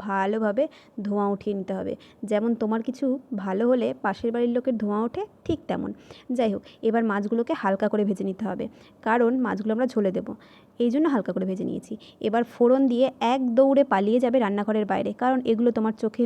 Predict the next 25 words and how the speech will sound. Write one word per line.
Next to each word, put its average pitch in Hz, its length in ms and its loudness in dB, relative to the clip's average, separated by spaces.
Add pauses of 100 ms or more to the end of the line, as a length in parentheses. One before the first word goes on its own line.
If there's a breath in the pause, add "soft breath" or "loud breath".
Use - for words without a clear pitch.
(100)
মুখে 226 240 -2
পড়তে - 280 -6
পারে। - 140 -10 (440 loud breath)
এবার 269 200 4
ফোড়ন 240 280 4
যখন 247 160 0 (100)
ভাজা 208 240 0
হয়ে 220 160 2
যাবে, 220 200 0
সুন্দর 311 360 4
গন্ধ 233 240 2
বেরোবে, 220 220 0 (220)
এরপরে 240 320 0 (100)
দিয়ে 208 140 2
দেবে 277 120 2 (120)
পেঁয়াজ 226 340 2
কুচি। 220 220 -8 (300 loud breath)
পেঁয়াজ 233 240 -2
কুচিগুলোকে 233 420 0 (120)
গোল্ডেন 202 320 2
গোল্ডেন 226 280 2
করে 247 160 2
ভেজে 233 220 4
নিতে 226 220 0
হবে। 202 180 2